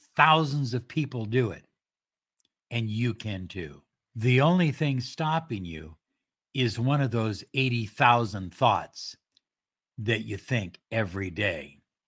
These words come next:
of which most are negative. So, since you are always manifesting, you are always manifesting. That's what you do. I mean,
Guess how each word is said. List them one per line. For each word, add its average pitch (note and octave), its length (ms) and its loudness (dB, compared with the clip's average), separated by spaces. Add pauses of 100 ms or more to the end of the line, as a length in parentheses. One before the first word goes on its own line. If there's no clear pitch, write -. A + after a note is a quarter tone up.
(880)
of G#2+ 100 -4
which G2+ 280 -2
most G2+ 420 -4
are F2+ 100 -6
negative. - 520 -12 (760)
So, C3 500 4
since - 680 2
you F#3+ 200 6
are C#3 300 4
always E3+ 600 6
manifesting, C#3+ 1080 -2
you B2 180 -4
are C3 180 -8 (300)
always F#3 560 4
manifesting. E2 880 -8 (640)
That's G#3+ 240 6
what G#3+ 200 0
you E3+ 160 -2
do. A#2+ 600 4 (1200)
I C3+ 60 -2
mean, C3 300 0